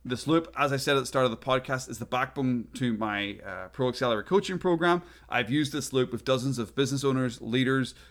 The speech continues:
corporate people, normal, just people who reached out to me and want a little bit of life coaching. I've used it w-, with, with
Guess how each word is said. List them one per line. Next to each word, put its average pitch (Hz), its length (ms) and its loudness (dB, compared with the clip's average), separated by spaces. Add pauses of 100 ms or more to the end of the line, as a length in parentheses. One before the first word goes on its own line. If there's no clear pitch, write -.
(160)
corporate 135 320 0
people, 131 340 0 (180)
normal, 131 380 2
just 110 220 -8
people 127 240 -2
who 127 160 2
reached 127 260 0
out 127 160 4
to 123 60 -4
me 135 80 4
and 123 80 4
want 120 120 2
a 120 40 -2
little 120 100 2
bit 123 120 2
of 113 40 0
life 135 220 2
coaching. 156 340 -4
I've 117 160 -4
used 143 260 2
it 165 160 0
w-, 135 220 -4
with, 123 260 -4 (380)
with 110 380 -4